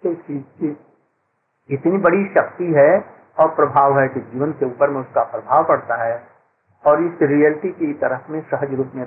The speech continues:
पहुंच करके भगवान का भजन करके इस संसार सागर से करते हैं। यही हमारा परिचय है, लिए आए हैं। हमारे पहले भी इस देश में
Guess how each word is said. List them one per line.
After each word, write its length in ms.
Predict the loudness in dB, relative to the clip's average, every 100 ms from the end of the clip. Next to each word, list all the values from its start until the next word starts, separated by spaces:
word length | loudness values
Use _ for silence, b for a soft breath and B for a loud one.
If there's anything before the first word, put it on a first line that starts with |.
| -10
पहुंच 220 | -12 -10 -6
करके 260 | -6 -4
भगवान 400 | -8 -8 -8 -8
का 140 | -8 -16
भजन 240 | -12 -12 -12
करके 260 | -12 -12 -14 -18 -20 _ _ _ -10
इस 140 | -8
संसार 440 | -6 -10 -6 -4 -4
सागर 320 | -6 -14 -14
से 160 | -16 -16
करते 420 | -16 -20 -20 _
हैं। 80 | _ _ _ _ _ _ _ _ _ _ _ _ _ _ _ _ _ _ -6
यही 160 | -4
हमारा 300 | -2 0 0 0
परिचय 300 | -6 -4 -2 0
है, 140 | -2 -4 _ _ _ _ _ _ _ _ _ _ -20 -20 -16 -16 -16 -20 -20 _ _
लिए 220 | -12 -6 -4
आए 140 | -2
हैं। 140 | -4 -4
हमारे 320 | 0 2 0
पहले 300 | 0 0 0
भी 180 | -2 -4 -6
इस 60 | -10 -8
देश 260 | -8 -8
में 140 | -14